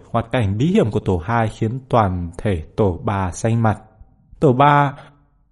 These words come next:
là tổ tập trung nhiều học sinh giỏi như nhỏ Tú Anh, lớp trưởng Xuyến Chi, lớp phó Vành Khuyên. Vậy mà khi cô Trinh hỏi các em tổ ba có biết hoạt cảnh của tổ hai diễn tả sự kiện gì không, cả sáu đứa trong tổ đều bối rối đưa mắt nhìn nhau. Các tổ khác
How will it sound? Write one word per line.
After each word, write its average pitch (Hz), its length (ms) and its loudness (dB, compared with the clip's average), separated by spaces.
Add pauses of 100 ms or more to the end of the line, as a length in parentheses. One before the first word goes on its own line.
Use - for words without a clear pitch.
(440)
là 156 180 4
tổ 143 200 2
tập 143 260 0
trung 180 260 2
nhiều 151 120 2
học 127 140 2
sinh 165 220 0
giỏi 135 320 4
như 131 140 0
nhỏ 107 260 0
Tú 123 240 0
Anh, 151 360 0
lớp 165 140 0
trưởng 90 220 0
Xuyến 120 320 0
Chi, 160 220 2
lớp 156 120 0
phó 127 260 0
Vành 110 280 -2
Khuyên. 131 340 0
Vậy 127 140 0
mà 120 560 0
khi 147 140 -4
cô 147 200 4
Trinh 147 180 0
hỏi 117 280 0
các 151 200 -2
em 131 140 -2
tổ 98 140 0
ba 107 180 0
có 104 140 -2
biết 160 240 0
hoạt - 220 -4
cảnh 90 300 0
của 101 80 -4
tổ 92 200 -4
hai 104 300 0
diễn 147 300 -4
tả 98 260 0
sự - 260 -6
kiện - 180 -4
gì 101 180 -4
không, 120 280 2 (380)
cả 98 120 -2
sáu 104 260 -2
đứa 110 140 2
trong 127 220 -2
tổ 98 180 0
đều 92 160 -2
bối 98 260 0
rối 113 280 2
đưa 117 140 0
mắt 113 240 -2
nhìn 92 240 -2
nhau. 104 380 0 (280)
Các 175 140 2
tổ 110 100 4
khác 143 300 0